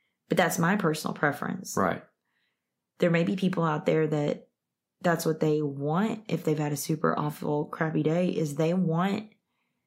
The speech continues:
Speaker 1: to play an honest game with somebody and to be played honestly with.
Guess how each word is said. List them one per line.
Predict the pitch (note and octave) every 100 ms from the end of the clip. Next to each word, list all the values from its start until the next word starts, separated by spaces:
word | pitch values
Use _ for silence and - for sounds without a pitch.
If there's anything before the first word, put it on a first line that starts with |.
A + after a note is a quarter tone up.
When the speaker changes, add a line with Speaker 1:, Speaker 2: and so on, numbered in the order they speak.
| _ _ _ _ _
Speaker 1:
to | -
play | D#3 E3 D#3 E3
an |
honest | E3 D3+ D#3+ E3 -
game | E3 D#3
with | D#3
somebody | D3+ D#3 D3+ D3 D#3 F#3 -
and | D3+ D3+ - -
to |
be | D3
played | D3 D#3+ D#3
honestly | D#3 D3+ D3+ D#3
with. | D#3 G3 F#3+